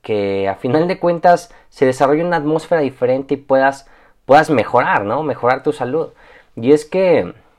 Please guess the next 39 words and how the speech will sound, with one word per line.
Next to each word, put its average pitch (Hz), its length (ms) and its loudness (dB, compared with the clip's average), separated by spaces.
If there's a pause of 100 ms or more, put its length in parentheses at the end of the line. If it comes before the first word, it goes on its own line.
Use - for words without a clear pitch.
(840)
y 110 140 -2
es 127 100 -2
que 160 280 4
a - 60 -8
medida 113 320 0
que 117 80 -2
va 117 160 4
pa-, 120 260 -2
avanzando, 110 600 0
te 95 100 -2
repito, 104 380 -6
todo 120 260 -2
esto, 113 440 -4 (1300)
sucede 135 480 0
que 113 120 2
los, 95 280 0
los 107 220 -4
médicos 135 760 0
ya 117 240 0
únicamente 123 600 0
leen 117 200 2
la 113 60 2
historia 113 460 0
clínica, 151 800 -2
ven 110 720 -4
qué 110 100 -2
es 110 80 -2
lo 117 120 -2
que - 60 -8
está - 260 -8
pasando, 147 640 -4 (580)
eh, 101 260 0
qué 117 100 2
síntomas 113 520 -4
tiene, 123 360 -2
todos 127 480 4
los 107 200 -2
aspectos - 460 -8
clínicos 113 840 -4